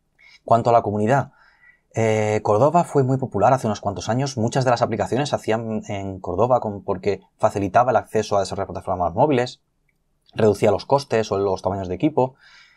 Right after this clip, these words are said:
y se hizo bastante popular, pero de cada vez se utiliza menos. Todavía encontraréis mucha, mucha información, mucha gente utilizando, pero va, está en decadencia. React Native de los tres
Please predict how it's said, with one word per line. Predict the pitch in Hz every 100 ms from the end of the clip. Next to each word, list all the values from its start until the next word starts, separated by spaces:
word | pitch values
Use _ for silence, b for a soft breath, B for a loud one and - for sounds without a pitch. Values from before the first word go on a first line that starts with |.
| b
y | - 175
se | - 135
hizo | 147
bastante | 131 131 135
popular, | 110 101 101
pero | 95
de |
cada | 101 123
vez | 147
se | 135
utiliza | 120 87 87 117
menos. | 104 87 -
Todavía | 95 101
encontraréis | 110 110 104 104 98
mucha, | 101 104 98
mucha | 98 95 -
información, | 90 80 - 135 165 b b
mucha | 113 113
gente | - 104
utilizando, | 101 131 147
pero | 113
va, | 110 123
está | 113 120 127
en | 127 107
decadencia. | 98 98 92 92 - _ _ _ _ _ _ _ _ _ b b b -
React | 123 139
Native | 156 165 156
de |
los | 120 -
tres | 139 170